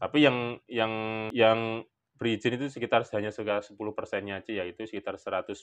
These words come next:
dua itu ya, teman-teman. Kemudian apabila teman-teman, eh, tidak mau repot, ya bisa melalui WhatsApp di O J K ya, resmi ya, teman-teman. WhatsApp O J K juga, mereka juga ada, kosong delapan satu satu lima tujuh satu lima tujuh satu lima tujuh, atau dengan mengetik,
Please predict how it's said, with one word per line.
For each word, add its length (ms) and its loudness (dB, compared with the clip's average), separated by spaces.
dua 240 -2
itu 160 -8
ya, 80 -8
teman-teman. 480 -14
Kemudian 320 -2
apabila 320 2
teman-teman, 720 -6
eh, 400 -6
tidak 160 -6
mau 400 -4
repot, 320 0
ya 160 -4
bisa 320 -6
melalui 680 4
WhatsApp 560 2
di 160 -2
O 60 0
J 160 -6
K 80 4
ya, 160 6
resmi 400 -6
ya, 240 -4
teman-teman. 480 -10
WhatsApp 240 -4
O 80 -10
J 160 -12
K 160 4
juga, 160 -6
mereka 320 -8
juga 180 -10
ada, 320 4
kosong 200 -4
delapan 400 0
satu 880 -2
satu 480 2
lima 240 -4
tujuh 440 0
satu 200 -8
lima 240 -4
tujuh 240 -6
satu 200 -12
lima 240 -8
tujuh, 320 -4
atau 280 4
dengan 320 0
mengetik, 480 -2